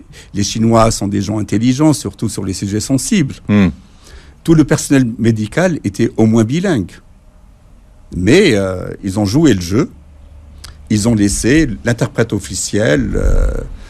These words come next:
Speaker 1: parler à, à Bouteflika, euh, à Saïd Bouteflika, parce que quand on dit, quand on dit Bouteflika, il faut, euh, préciser lequel, hein.
Speaker 2: Oui. Euh,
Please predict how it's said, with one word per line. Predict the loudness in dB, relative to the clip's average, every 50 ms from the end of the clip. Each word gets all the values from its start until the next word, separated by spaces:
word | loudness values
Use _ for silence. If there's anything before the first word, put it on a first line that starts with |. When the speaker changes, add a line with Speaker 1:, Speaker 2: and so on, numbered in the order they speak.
| 0 0 0 0 -2 -6 -16 -10 -2
Speaker 1:
parler | 0 0 0 2 2 4
à, | 4 2
à | 2 -2 -8
Bouteflika, | -6 -6 -6 -6 -2 0 0 0 2 2 2 2 2
euh, | 2 0 -2 0 0 0 0 2
à | 4 4 4 2 0
Saïd | -2 0 0 2 2 2
Bouteflika, | 0 -4 -4 0 0 0 0 0
parce | -2 -2 -4 -4
que | -2 -2 -2 -2 -2 -4 -8 -10 -16 -20 -10 -4
quand | -4 -2 -2
on | 0
dit, | 0 2 0 0 -2 -6
quand | -4 -4
on | -2
dit | -2
Bouteflika, | 0 -2 -2 -4 -2 -2 0 2 4
il | 2 2
faut, | 2 2 2 4 4
euh, | 4 2 2 0 -2 -4
préciser | -2 -2 0 0 2 2 4
lequel, | 4 4 4 2 2 0 0 0 -2
hein. | -6 -6 -8 -10 -8 -2
Speaker 2:
Oui. | 2 4 4 4 4 0 -8 -20 -20 -20 -20 -20 -20 -20 -20 -20 -20 -20 -20 -20 -20 -20 -18 -16 -12 -4 2 4
Euh, | 6 6 6 4 2 0 0